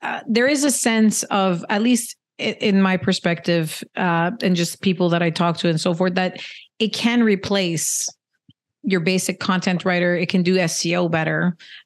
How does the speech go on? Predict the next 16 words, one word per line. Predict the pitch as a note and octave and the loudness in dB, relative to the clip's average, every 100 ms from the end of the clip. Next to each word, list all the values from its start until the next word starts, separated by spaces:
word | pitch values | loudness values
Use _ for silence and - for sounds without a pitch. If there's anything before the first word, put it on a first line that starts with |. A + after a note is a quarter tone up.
| - | -4
Um, | F3 E3 E3 D#3 D#3+ E3 | 0 2 2 2 0 -2
you | - E3 | 0 0
know, | |
obviously | D#3+ E3 E3 F3+ | 2 0 0 0
you | D#3+ | 0
try, | - F3 E3+ | -2 -2 -2
Google | F3 F#3 F3+ F3+ | 0 2 4 2
might | E3+ F3 | 2 0
start | - F3+ | -2 -4
detecting | E3+ E3 G#3+ G#3+ G#3 | -2 -2 -2 2 2
these | G3 | 2
things | - G#3 F#3+ | 2 2 2
and | F3 | 2
there | E3 | 0
could | - E3 | -2 0
be, | E3+ | 0